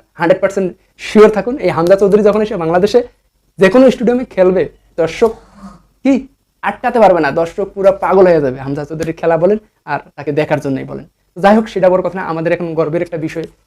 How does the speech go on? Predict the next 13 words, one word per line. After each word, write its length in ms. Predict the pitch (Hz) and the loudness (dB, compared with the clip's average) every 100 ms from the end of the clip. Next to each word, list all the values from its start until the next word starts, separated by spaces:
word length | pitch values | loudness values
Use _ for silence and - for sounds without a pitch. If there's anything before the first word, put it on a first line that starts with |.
| _ | _
হয়ে 140 | 170 180 | 4 6
গেল, 100 | 175 175 - _ _ | 6 4 -4 _ _
একটা 120 | 143 156 | -8 -6
আমরা 100 | 156 | -4
বুক 100 | 165 - | -4 2
ফুলিয়ে 180 | 202 180 | 4 4
বলতে 120 | 165 175 | 4 2
পারবো 160 | 160 170 | 2 -2
বলে 120 | 165 151 | -2 -2
আমাদের 260 | 160 165 196 190 _ - - | 0 4 4 2 _ -20 -4
ভারত, 220 | 160 180 175 | 0 0 -2
পাকিস্তান, 300 | 165 180 175 151 | -10 -4 -4 -2
ভুটান, 240 | 160 170 | -2 -2